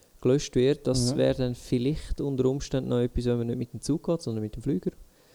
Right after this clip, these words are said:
Speaker 1: Müsste man sich das vielleicht überlegen.
Speaker 2: Also ich
Speaker 1: Obwohl
Speaker 2: bin
Speaker 1: sie ja immer sagen, das müsste ja eigentlich nichts
Speaker 2: Ja, also
Speaker 1: ausmachen,
Speaker 2: ich bin jetzt
Speaker 1: aber
Speaker 2: auch geflogen und ich habe nie ein Problem gehabt und sehe
Speaker 1: Okay.
Speaker 2: eigentlich nichts. Aber ja,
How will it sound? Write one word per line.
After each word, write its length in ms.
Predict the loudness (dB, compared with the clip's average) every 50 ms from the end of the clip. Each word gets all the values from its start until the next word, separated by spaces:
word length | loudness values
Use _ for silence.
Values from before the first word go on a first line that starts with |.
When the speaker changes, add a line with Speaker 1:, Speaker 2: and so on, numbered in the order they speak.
| _ -20 _
Speaker 1:
Müsste 180 | -4 -2 -2 0
man 60 | 0
sich 160 | 0 0 0
das 140 | 0 -4 -2
vielleicht 260 | 0 0 0 2 2
überlegen. 540 | 2 2 4 4 4 2 2 0 -2 -2 -2 -4 -6 -8 -10 -12 -12 -16 -10 0
Speaker 2:
Also 140 | 6 8 10
ich 60 | 10
Speaker 1:
Obwohl 160 | 12 12 12 12
Speaker 2:
bin 100 | 12 12
Speaker 1:
sie 80 | 12
ja 60 | 10
immer 200 | 8 8 6 4 4
sagen, 300 | 4 4 4 4 4 0
das 180 | -2 -2 -2
müsste 320 | 0 0 0 0 0 0 2
ja 100 | 4 4
eigentlich 220 | 4 2 2 0 0
nichts 200 | 2 2 4 6
Speaker 2:
Ja, 60 | 6
also 100 | 6 6
Speaker 1:
ausmachen, 160 | 6 6 6
Speaker 2:
ich 60 | 6 8
bin 100 | 6 6
jetzt 120 | 8 8
Speaker 1:
aber 80 | 6 6
Speaker 2:
auch 40 | 6
geflogen 320 | 4 4 4 4 6 4 4
und 100 | 2 4
ich 60 | 4
habe 120 | 4 4
nie 140 | 6 6 4
ein 80 | 4 2 -2
Problem 420 | -4 -2 0 4 4 4 6 4 2
gehabt 460 | 0 -4 -6 -4 -4 -4 -6 -8 -8
und 140 | -10 -8 -2
sehe 100 | 2 2
Speaker 1:
Okay. 160 | 2 4 4 2
Speaker 2:
eigentlich 260 | 4 4 2 2 4
nichts. 360 | 4 2 2 -2 -4 -10 -10 -12 -16 -20 -20 -20 -20 -20 -20 _ _ _ _ _ _ _ _ _ _ _ 4
Aber 280 | 4 6 8 8 8
ja, 300 | 10 10 10 10 8 6